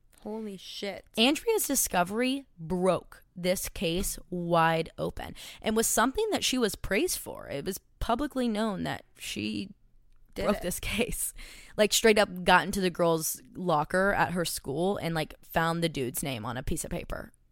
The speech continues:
Speaker 2: And that's what led them to searching his home. Like, the
Speaker 1: Wow.
Speaker 2: massive, massive break. And this could have made her a target for this trafficking
Speaker 1: Right,
Speaker 2: situation.
Speaker 1: yeah.
Speaker 2: Another case, there was a man that was in his twenties whose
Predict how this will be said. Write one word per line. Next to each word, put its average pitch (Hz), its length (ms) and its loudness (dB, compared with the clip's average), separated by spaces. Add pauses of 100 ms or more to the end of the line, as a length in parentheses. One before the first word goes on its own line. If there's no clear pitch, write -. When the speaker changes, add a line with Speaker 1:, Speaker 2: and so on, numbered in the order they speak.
Speaker 2:
And 170 200 0
that's 139 240 -2
what 117 140 -2
led 147 240 -4
them 131 300 -8
to 151 200 -2
searching - 380 -6
his - 180 -8
home. - 200 -12 (640)
Like, 185 200 2
the 185 80 4
Speaker 1:
Wow. 165 120 2
Speaker 2:
massive, - 360 -6 (120)
massive - 400 -2
break. - 320 -10
And 202 420 0 (200)
this 294 260 4
could 453 200 4
have 403 100 6
made 226 320 2
her 208 360 2
a 165 180 -2
target - 760 -2 (520)
for 214 300 4
this 185 300 0
trafficking - 840 0
Speaker 1:
Right, - 100 -12
Speaker 2:
situation. - 600 -4
Speaker 1:
yeah. 180 200 -6 (480)
Speaker 2:
Another 233 500 6
case, 180 400 4
there 196 200 2
was 180 180 4
a 190 60 2
man 180 320 2
that 165 140 -2
was 175 120 0
in 185 100 0
his 190 120 -2
twenties 123 640 -6 (120)
whose 175 440 2